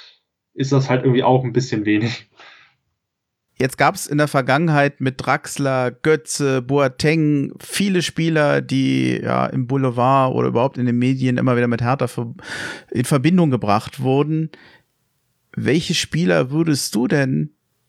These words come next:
Speaker 2: für richtig erachten für Hertha B S C, um dieses Manko offensichtlich vor allem im Mittelfeld, vielleicht auch auf den Flügeln zu beheben und Hertha weiterzubringen? Vielleicht sind's ja manchmal nur ein paar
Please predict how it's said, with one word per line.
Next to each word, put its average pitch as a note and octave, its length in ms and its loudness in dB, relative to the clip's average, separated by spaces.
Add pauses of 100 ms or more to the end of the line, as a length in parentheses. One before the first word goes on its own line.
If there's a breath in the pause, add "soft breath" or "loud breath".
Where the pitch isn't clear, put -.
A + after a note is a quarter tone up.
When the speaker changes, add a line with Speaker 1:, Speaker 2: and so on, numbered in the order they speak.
(100)
Speaker 2:
für - 340 0
richtig A3 440 -2
erachten A#2+ 480 -2
für C3+ 180 0
Hertha C#3+ 320 2
B C#3 180 0
S C#3 240 -2
C, E3 300 0 (280 loud breath)
um C3+ 160 0
dieses B2+ 380 0
Manko F3+ 720 2 (240)
offensichtlich D3+ 600 0
vor C3+ 180 0
allem D3 220 0
im A#2+ 120 0
Mittelfeld, E3 760 0 (240 soft breath)
vielleicht C3+ 600 0
auch D#3+ 100 0
auf D3+ 180 -2
den C#3 180 -2
Flügeln E3+ 640 0 (300 loud breath)
zu C#3+ 200 0
beheben D#3 400 2
und C#3 180 0
Hertha D3 320 2
weiterzubringen? G2 800 0
Vielleicht D3+ 380 -2
sind's F3 220 -2
ja E3 100 2
manchmal D#3+ 400 0
nur D3+ 180 2
ein C#3+ 80 -4
paar E3 400 0